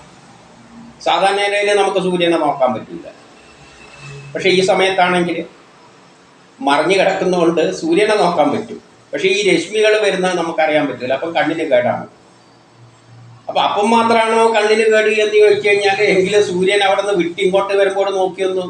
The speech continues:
നോക്കാനൊന്ന് ശ്രമിച്ചു നോക്കിയേ, കണ്ണിന്റെ കാര്യം പോക്ക് തന്നെയാണ്. നോക്കാൻ പോലും പറ്റൂല. ഇപ്പം നോക്കാനെങ്കിലും പറ്റും, അന്നേരം ആ ഗ്രഹണം കഴിഞ്ഞിട്ടുള്ള സൂര്യനെ നമുക്ക് നോക്കാൻ പോലും പറ്റൂല. കുറേ ഇങ്ങോട്ട് വന്നു കഴിഞ്ഞാൽ പിന്നെ നോക്കാൻ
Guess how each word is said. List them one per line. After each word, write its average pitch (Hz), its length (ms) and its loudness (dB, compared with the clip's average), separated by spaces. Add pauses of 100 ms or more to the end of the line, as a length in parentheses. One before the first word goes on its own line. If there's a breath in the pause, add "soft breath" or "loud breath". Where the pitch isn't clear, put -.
നോക്കാനൊന്ന് 175 520 0
ശ്രമിച്ചു 175 320 -6
നോക്കിയേ, 170 260 -6 (1900)
കണ്ണിന്റെ 190 300 2
കാര്യം 170 300 2
പോക്ക് 160 260 -2
തന്നെയാണ്. 123 360 -4 (1600)
നോക്കാൻ 151 440 2
പോലും 240 240 2
പറ്റൂല. 180 280 2
ഇപ്പം 135 260 0
നോക്കാനെങ്കിലും 196 600 0
പറ്റും, 147 240 -2
അന്നേരം 143 400 2 (600)
ആ 120 100 4 (140)
ഗ്രഹണം 143 460 2
കഴിഞ്ഞിട്ടുള്ള 170 680 0
സൂര്യനെ 175 420 -2
നമുക്ക് 170 300 -2
നോക്കാൻ 160 340 -2
പോലും 160 240 -6
പറ്റൂല. 113 300 -10
കുറേ 127 240 -2
ഇങ്ങോട്ട് 147 340 -2
വന്നു 143 300 0
കഴിഞ്ഞാൽ 147 320 0
പിന്നെ 151 140 -4
നോക്കാൻ 143 360 -2